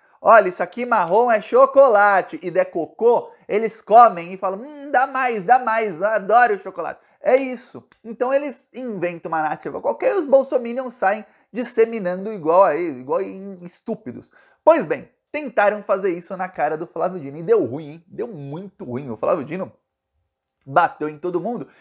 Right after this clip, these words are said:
e ele aproveitou a oportunidade e ainda jogou na cara dos, dos deputados bolsominions que o estavam acusando de associação ao tráfico de drogas porque ele foi na Maré. Ele foi, ele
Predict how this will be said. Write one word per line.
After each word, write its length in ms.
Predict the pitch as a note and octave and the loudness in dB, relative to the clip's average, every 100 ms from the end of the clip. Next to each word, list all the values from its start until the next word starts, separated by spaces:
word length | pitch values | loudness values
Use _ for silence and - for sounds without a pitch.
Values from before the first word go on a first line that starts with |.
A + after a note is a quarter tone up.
| _ | _
e 60 | D4+ | 2
ele 140 | D4 | 4
aproveitou 800 | A3+ F#3+ D#3+ D3 C3 E3 C3+ - | 4 4 0 0 -4 -6 -6 -8
a 80 | - | -6
oportunidade 880 | C#3 D3+ C#3 D3 E3+ F3+ A#3 C#3+ B2+ _ - | -6 -4 -8 -8 -4 4 4 4 -4 _ -2
e 120 | C4 | 0
ainda 260 | A3 G3+ F#3+ | 2 0 0
jogou 320 | A3 D#3 F3 | 0 0 -4
na 120 | E3+ | -4
cara 300 | - B2 B2+ | -4 -4 -2
dos, 300 | C3 B2+ A#2+ | -6 -10 -12
dos 220 | B2+ B2+ | -10 -10
deputados 500 | A#2 B2+ C#3 A#2 A#2 | -8 -8 -6 -6 -6
bolsominions 720 | A#2 C3 C#3 G3 A#3+ F3+ B2 _ _ _ | -4 -6 -2 -4 -4 -6 -10 _ _ _
que 80 | A#3+ | -2
o 60 | |
estavam 420 | G#3+ - F3+ F3+ | -2 4 2 4
acusando 500 | F3 F3 F3 C#3+ E3 | -2 -2 -4 -4 -6
de 100 | D#3 | -4
associação 560 | E3 E3+ D3 D#3 - C3+ | -4 -4 -8 -8 -8 -12
ao 40 | |
tráfico 320 | C#3 B2 - G3+ | -10 -10 -8 -10
de 100 | A3 | 0
drogas 320 | G#3 G3+ G3+ | 4 4 2
porque 220 | G3+ G3 | -10 -6
ele 140 | G3+ | -4
foi 180 | G#3 F#3+ | -4 -4
na 100 | F#3+ | -2
Maré. 460 | G3+ G3+ E3 E3 - A#2+ | 0 2 0 -2 -10 -16
Ele 140 | A#2+ | -16
foi, 200 | - C3 | -8 -8
ele 340 | A#2 B2+ B2 | -8 -8 -10